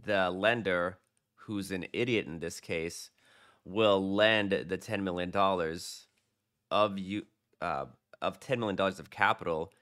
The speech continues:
used to buy the mining rigs, collateralized by the freaking mining rigs, right? I mean, it's kinda like a car loan. You know, you wanna buy a, you wanna go buy a Honda Civic for twenty grand, you put down two thousand,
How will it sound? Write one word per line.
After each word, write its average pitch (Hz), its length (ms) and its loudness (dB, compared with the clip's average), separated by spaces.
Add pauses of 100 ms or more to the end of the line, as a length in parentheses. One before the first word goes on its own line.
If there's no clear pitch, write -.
used 104 260 -6
to 92 80 -12
buy 90 400 0 (200)
the 87 300 -8 (200)
mining 110 340 0
rigs, 85 400 -4 (340)
collateralized 107 880 6
by 98 160 2
the 95 100 -4
freaking 95 340 -8
mining 87 360 -4
rigs, 69 320 -14
right? 82 260 -4 (140)
I 85 60 -6
mean, 92 140 -6
it's 92 80 -14
kinda 143 220 -6
like 110 140 -2
a 82 60 -10
car 104 320 0
loan. 78 420 -4 (1120)
You 107 100 -10
know, 95 320 -6 (120)
you 107 140 -12
wanna 104 200 -2
buy 98 280 2
a, 90 360 2 (1300)
you 104 80 -12
wanna 101 140 -6
go 104 60 -4
buy 98 120 2
a 104 60 0
Honda 101 240 -2
Civic 120 340 -4
for 95 100 -8
twenty 92 300 -4
grand, 101 400 0
you 98 60 -2
put 104 200 -10
down 87 220 -4
two 123 240 -10
thousand, 90 680 -4